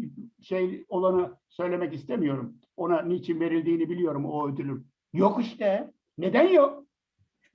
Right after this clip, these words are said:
E, ya eğitim vermezseniz olmaz ki. Bunun eğitimi nerede verilir? Okulda, nerede? Çevrede. Mesele budur. Sorun budur. Bugün eline kalem alan, bir şeyler yazmak isteyen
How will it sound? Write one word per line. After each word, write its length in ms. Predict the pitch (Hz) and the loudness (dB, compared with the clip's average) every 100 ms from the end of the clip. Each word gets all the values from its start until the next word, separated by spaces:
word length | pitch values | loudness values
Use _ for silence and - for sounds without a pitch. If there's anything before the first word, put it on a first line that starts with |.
| 123 - - | -18 -18 -12
E, 100 | 120 | -8
ya 280 | 143 123 - | -6 -6 -4
eğitim 360 | 143 151 165 170 | -4 -2 -2 0
vermezseniz 540 | 170 190 - 202 180 | 0 0 -2 -4 -2
olmaz 380 | 175 208 294 - | -2 -2 -4 -6
ki. 220 | 208 - _ | -12 -12 _
Bunun 300 | 147 185 233 | 0 4 4
eğitimi 460 | 151 165 180 196 233 | 2 0 0 -2 2
nerede 320 | 196 233 320 | 4 2 2
verilir? 260 | 233 202 262 | 2 0 -4
Okulda, 560 | 170 156 156 165 - - | -8 -6 -4 -4 -6 -2
nerede? 360 | 175 233 240 - | 0 0 -2 -6
Çevrede. 600 | 139 160 160 196 233 - _ _ _ _ _ _ _ _ _ _ - | -6 -6 -4 -4 -6 -10 _ _ _ _ _ _ _ _ _ _ -8
Mesele 460 | 170 226 240 254 240 | -4 0 4 4 4
budur. 320 | 233 302 131 - _ _ | 4 2 -2 -8 _ _
Sorun 400 | - 185 233 269 | 0 2 4 4
budur. 380 | 180 262 214 - - _ - | 4 2 0 -4 -16 _ -10
Bugün 640 | 147 254 - 269 269 - - | 2 2 4 4 2 -2 -4
eline 540 | 208 240 254 254 208 | -2 2 2 2 -4
kalem 340 | 131 170 226 302 | -6 -2 0 2
alan, 380 | 208 151 151 - _ | 2 2 -6 -16 _
bir 340 | 143 180 226 208 | -8 -8 -8 -10
şeyler 540 | - 220 220 226 240 | -10 -8 -6 -2 -2
yazmak 500 | 202 190 185 196 - | 0 0 0 -4 -6
isteyen 580 | 196 - 185 226 339 | -10 -2 0 0 -2